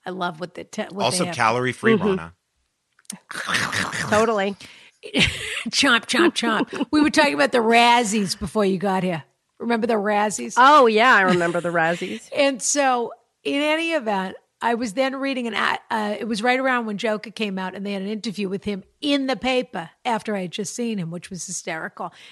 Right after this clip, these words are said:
Speaker 1: And in it, he literally said, uh, "I only, I don't drink anymore. I only drink when I fly."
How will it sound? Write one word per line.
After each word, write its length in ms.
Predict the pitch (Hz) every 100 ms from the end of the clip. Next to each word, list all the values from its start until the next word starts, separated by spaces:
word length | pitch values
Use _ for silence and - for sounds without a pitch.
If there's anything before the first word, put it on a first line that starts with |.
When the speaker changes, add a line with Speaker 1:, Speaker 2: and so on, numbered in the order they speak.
| -
Speaker 1:
And 160 | 262 - _
in 200 | 302 320
it, 140 | 302 -
he 300 | - 262 240
literally 680 | 226 269 302 - 302 254
said, 480 | 233 - 214 185 156 - _ _ _ _ -
uh, 340 | 233 220 196 - -
"I 200 | 247 -
only, 400 | 285 277 277 294
I 60 | 240
don't 220 | 262 277
drink 260 | 285 277 269
anymore. 400 | 254 226 226 226
I 140 | 208 220
only 280 | 233 233
drink 300 | 214 240 220
when 120 | 220 196
I 80 | 185
fly." 440 | - 180 175 151